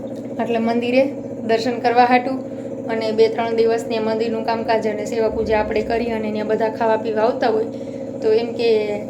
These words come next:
રાંધવા કરવામાં ને એમાં બધાય મદદ કરી તો વધારે સારું ને એમ. એટલે ઈ બાને આપણે પણ થોડીક તેલ થઈને. હાલો, આજનો વીડિયો અહીંયા પૂરો કરીએ. જય વસરાજ, જય મુરલીધર. આવજો મિત્રો, કાલના નવા બ્લોગમાં મળીએ મોડ પર.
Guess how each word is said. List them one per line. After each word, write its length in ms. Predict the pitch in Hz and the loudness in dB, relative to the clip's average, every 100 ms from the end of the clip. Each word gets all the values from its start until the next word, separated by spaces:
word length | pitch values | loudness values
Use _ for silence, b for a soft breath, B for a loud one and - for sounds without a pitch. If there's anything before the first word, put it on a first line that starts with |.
| - - - - - - - - | -10 -10 -10 -10 -10 -10 -10 -4
રાંધવા 340 | 220 240 247 233 | 2 4 4 4
કરવામાં 440 | 233 226 220 220 | 2 2 2 0
ને 60 | 220 | -2
એમાં 140 | 214 | 0
બધાય 200 | 214 226 | 0 0
મદદ 300 | 226 240 240 - | 2 2 0 2
કરી 380 | 254 233 208 | 2 2 -2
તો 240 | 214 220 214 | -2 0 2
વધારે 380 | 226 247 240 254 | 2 2 2 4
સારું 280 | 269 247 | 4 4
ને 120 | 196 208 | 0 -6
એમ. 100 | 220 - - - - - - - 214 | -6 -8 -8 -8 -10 -10 -10 -8 -6
એટલે 340 | 214 214 208 | -2 0 0
ઈ 120 | 233 | 0
બાને 400 | 233 226 220 226 - - | 2 2 2 -4 -6 -4
આપણે 240 | 233 220 220 | -4 0 0
પણ 200 | 220 214 | 0 -4
થોડીક 340 | 240 226 220 | 0 0 0
તેલ 260 | - 226 220 | 2 4 4
થઈને. 380 | 233 269 220 196 - | 4 2 2 -4 0
હાલો, 200 | 226 214 | 2 4
આજનો 300 | 208 208 240 | 2 0 -2
વીડિયો 260 | 240 233 | -4 0
અહીંયા 180 | 254 254 | 0 0
પૂરો 240 | 233 254 247 | 0 2 2
કરીએ. 240 | 262 254 | 2 0
જય 160 | 220 214 | 0 0
વસરાજ, 380 | 226 254 247 | 0 2 0
જય 120 | 220 226 | 2 0
મુરલીધર. 440 | 233 247 240 240 | 2 0 2 2
આવજો 280 | 208 254 262 | 2 2 2
મિત્રો, 280 | 254 262 262 | 0 0 -2
કાલના 340 | 208 214 254 | 2 4 4
નવા 220 | 262 262 | 4 2
બ્લોગમાં 360 | 254 254 254 254 | 0 0 2 2
મળીએ 240 | 262 277 | 2 0
મોડ 220 | 254 269 | 2 2
પર. 220 | 311 254 | 2 0